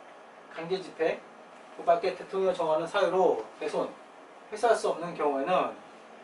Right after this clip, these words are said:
다음 한식에 따라 계산한 금액을 그 대손이 확정된 날,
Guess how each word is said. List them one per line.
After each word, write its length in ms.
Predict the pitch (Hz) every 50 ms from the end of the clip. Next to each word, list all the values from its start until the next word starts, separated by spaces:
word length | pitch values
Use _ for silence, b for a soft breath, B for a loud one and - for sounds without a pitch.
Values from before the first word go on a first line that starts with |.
| - - -
다음 220 | - - 165 165 165
한식에 420 | 165 196 202 196 196 214 190 190
따라 240 | 185 170 - 165 -
계산한 520 | - - - - - - 165 165 165 165 - - - - - - - - - -
금액을 600 | - 156 151 147 147 165 - 170 143 113 113 - - - - - - - - - - - - - - - -
그 140 | - 139 -
대손이 300 | - 156 151 - 180 175
확정된 480 | - 135 - - - 104 101 101 190 -
날, 220 | - 120 - -